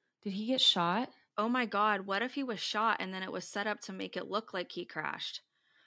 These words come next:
Speaker 2: Oh, I have my pendulum in my purse. We can go back and talk to him. Do you want to?
Speaker 1: No.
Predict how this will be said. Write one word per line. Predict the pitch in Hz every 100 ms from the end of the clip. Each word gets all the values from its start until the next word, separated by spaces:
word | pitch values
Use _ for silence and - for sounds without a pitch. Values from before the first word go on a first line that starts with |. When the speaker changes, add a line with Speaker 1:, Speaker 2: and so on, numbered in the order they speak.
| -
Speaker 2:
Oh, | 247 277 240 -
I | 220
have | 233 254
my | 226
pendulum | 247 254 247 196
in | 190
my | 185
purse. | 185 269 254 - - - _ _ _ _ _ _ -
We |
can | 220 254
go | 240
back | 220 214 220
and | 208
talk | - 214 -
to | 190
him. | 180 214 226 - _ _
Do | 208
you | 196
want | 185 175 -
to? | 277 302 320 _ _ _
Speaker 1:
No. | 185 165 156 165 185